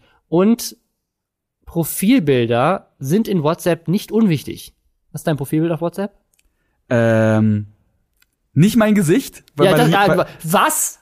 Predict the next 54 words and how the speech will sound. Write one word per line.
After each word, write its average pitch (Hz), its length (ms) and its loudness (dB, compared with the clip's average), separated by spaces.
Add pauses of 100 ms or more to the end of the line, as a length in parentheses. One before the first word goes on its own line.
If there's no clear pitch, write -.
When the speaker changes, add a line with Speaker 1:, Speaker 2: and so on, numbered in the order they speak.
Speaker 2:
weil 139 120 2
meine 165 220 4
Nummer 170 360 4
geleakt 127 400 -2
ist 170 180 0
und 143 120 0
ich - 80 -4
Speaker 1:
Oh, 202 100 4
okay, 139 100 0
Speaker 2:
deswegen, 143 300 4
Speaker 1:
okay, 170 160 0
Speaker 2:
ich 156 40 2
hab, 160 60 4
Speaker 1:
das - 80 -2
ist 208 80 -4
aber 190 160 2
richtig 196 220 -2
Speaker 2:
also 147 120 2
mein 165 100 6
Speaker 1:
krass. 170 120 2
Speaker 2:
Profil 196 320 2
ist, - 280 0
äh, 147 180 0
steht 175 200 -2
auf 175 60 2
was 160 60 2
Speaker 1:
Nein, 165 100 2
Speaker 2:
anderes 175 220 0
drin 170 140 -2
und 156 100 -2
Speaker 1:
das 180 140 0
Speaker 2:
okay. 147 80 -2
Speaker 1:
darfst 262 280 -2
du 311 60 0
nicht. - 240 -2
Speaker 2:
Gut, 147 160 -6
Sch-, - 140 -10
Entschuldigung. 135 580 -2
Speaker 1:
Sinnbefreite 220 1000 2
Profilbilder, 170 720 2
die 160 100 -2
nicht 190 300 2
das 220 160 -2
Gesicht 185 340 -2
zeigen, 147 380 0
sind 151 180 -2
ein 156 120 0
absolutes 180 1000 -2
No-Go. 165 460 2
Speaker 2:
Es 113 140 2
ist 143 160 -2
wes 160 160 0
anderes 139 420 0
Gesicht. - 560 -4